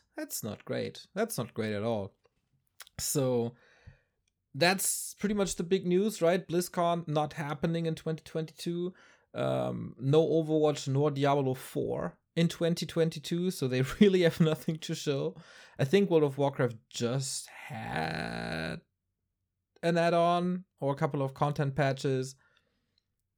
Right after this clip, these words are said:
And apart from that, what do they wanna announce? Heroes of the Storm, they said there's no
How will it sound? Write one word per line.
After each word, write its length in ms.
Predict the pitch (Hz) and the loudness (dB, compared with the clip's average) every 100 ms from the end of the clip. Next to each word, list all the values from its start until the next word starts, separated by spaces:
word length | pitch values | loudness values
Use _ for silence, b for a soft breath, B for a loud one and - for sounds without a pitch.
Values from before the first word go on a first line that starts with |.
| - | -4
And 100 | 131 | -2
apart 260 | 131 123 | 0 0
from 160 | 127 117 | 0 0
that, 320 | 120 139 139 - | 0 -2 -4 -12
what 480 | 113 110 117 135 | -14 -8 -6 -4
do 100 | - | -2
they 120 | 131 131 | 0 0
wanna 240 | 127 123 | 0 -2
announce? 500 | 120 151 147 - - _ _ _ _ _ _ _ _ _ | -2 -2 -4 -8 -16 _ _ _ _ _ _ _ _ _
Heroes 300 | 117 143 139 | 0 2 2
of 100 | 143 | 0
the 100 | 139 | -2
Storm, 640 | 135 - 135 151 165 170 - | -2 -2 0 0 -2 -6 -4
they 160 | 127 | -4
said 240 | 127 135 127 | 0 0 2
there's 260 | 123 123 | 0 0
no 360 | 123 123 127 | -2 -2 -2